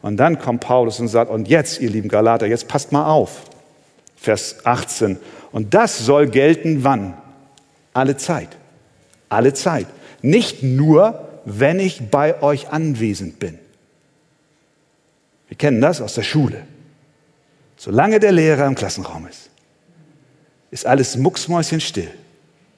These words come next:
Wenn der Lehrer gut ist. Es gibt ja auch Schlappschuh. Nein, gibt's nicht.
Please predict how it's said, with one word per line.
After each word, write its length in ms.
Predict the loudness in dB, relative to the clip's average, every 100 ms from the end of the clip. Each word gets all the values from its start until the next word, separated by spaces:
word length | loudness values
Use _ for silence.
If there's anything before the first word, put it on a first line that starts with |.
| _ _ _ _ _ _ _ _ _ -8
Wenn 140 | -2
der 100 | 2
Lehrer 300 | 4 4 4
gut 240 | 4 2 0
ist. 220 | -12 -20 -20 _ _ _ _ _ _ _ _ _ _ _ _
Es 80 | -18
gibt 200 | -8 -2
ja 100 | 0
auch 220 | 0 -4 -20 -20 _ -12
Schlappschuh. 480 | -2 -2 -2 -16 -18 -20 -14
Nein, 160 | -14 -10
gibt's 220 | -10 -8
nicht. 160 | -10